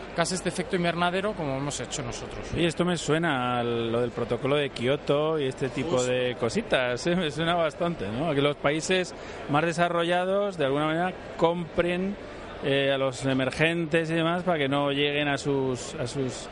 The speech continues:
Speaker 2: ya que debe ser complicado reducir ese consumo, ¿no? O esa generación de
Speaker 1: Efectivamente, se puede reducir, nosotros podemos reducir desde el centro de buceo, pero es complicado, efectivamente, por, por, por la sociedad en la cual vivimos, ¿no?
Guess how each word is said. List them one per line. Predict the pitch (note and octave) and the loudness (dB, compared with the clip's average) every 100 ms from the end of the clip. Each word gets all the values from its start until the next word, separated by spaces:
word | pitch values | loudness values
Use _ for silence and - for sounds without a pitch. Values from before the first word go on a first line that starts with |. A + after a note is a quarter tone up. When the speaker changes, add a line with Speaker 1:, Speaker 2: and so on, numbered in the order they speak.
| - - | -10 0
Speaker 2:
ya | C#3+ | 2
que | D#3+ D#3+ | 4 2
debe | D#3+ F3 | 2 2
ser | E3+ E3+ | 0 2
complicado | D#3 C#3 C3 D3+ D#3+ | 2 2 2 4 2
reducir | D3+ D3 C#3+ C#3 C3 D#3+ D#3 F3 - - - - - | 2 0 2 0 0 2 2 0 -6 -10 -10 -10 -2
ese | C3+ D3+ | 0 0
consumo, | C3 A#2+ - F3+ B2+ G#2+ | 0 0 2 0 0 0
¿no? | C#3+ | 0
O | A#2 | 0
esa | B2+ D3 | 0 0
generación | D3 C#3 C3+ - C#3+ C3 | 2 2 2 0 0 2
de | B2 A#2 G#2+ - - - - | 0 0 -4 -8 -12 -12 -8
Speaker 1:
Efectivamente, | D3+ C#3+ C#3+ - E3 D#3 D3+ D3+ B2+ A2 - - - | -8 -4 -4 0 0 2 0 -2 -4 -4 -8 -12 -10
se | - C#3+ | -8 -2
puede | D3 F3 | 2 2
reducir, | F3+ F#3+ E3 G#3 F#3+ | 2 -2 0 0 0
nosotros | C#3+ C#3+ D#3 | -2 -4 -4
podemos | - F3 F#3 F#3 | 0 0 0 0
reducir | F3 C#3+ B2 F#3+ G3+ D3+ | 0 -2 -2 0 0 0
desde | C3+ C3+ C#3+ | -4 -4 -4
el | |
centro | D#3 D#3 | -2 0
de | E3+ | 0
buceo, | D#3 D3 - F#3+ C#3 - - - - - - | 0 -2 0 0 0 -6 -10 -10 -10 -10 -6
pero | D3 C3+ C#3 | -2 0 0
es | C3+ | 0
complicado, | - E3 D3+ C#3 D3 D3 B2 | 0 -2 -2 -2 0 0 -2
efectivamente, | - B2+ C#3+ D3 D3+ E3 F3+ | -6 -6 -2 -2 -2 -2 -4
por, | - E3 C#3 | -2 -2 -2
por, | - C3 | -6 -10
por | A2 G#2+ A2+ G#2+ B2 A#2+ A#2 | -10 -12 -12 -12 -12 -12 -10
la | A2+ | -8
sociedad | C3+ C3 C#3 | -8 -4 0
en | |
la | D#3 | 0
cual | D3+ D#3 | 0 -2
vivimos, | D3+ B2 F3 C3+ G#2 | -2 -2 -4 -4 -8
¿no? | D#3 | -10